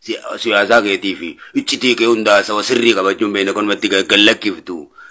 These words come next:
No. Haasawa baruu qabna. Yes, haasawa baruu qabna. Haasawa ajaa'ibsiisaa dubbachuu baruu qabna.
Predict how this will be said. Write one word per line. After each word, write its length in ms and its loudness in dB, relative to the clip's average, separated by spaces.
No. 520 -2
Haasawa 460 0
baruu 240 -2
qabna. 300 -8
Yes, 320 -4
haasawa 360 -12
baruu 240 -20
qabna. 420 -20
Haasawa 320 0
ajaa'ibsiisaa 720 -2
dubbachuu 440 -18
baruu 200 -20
qabna. 340 -20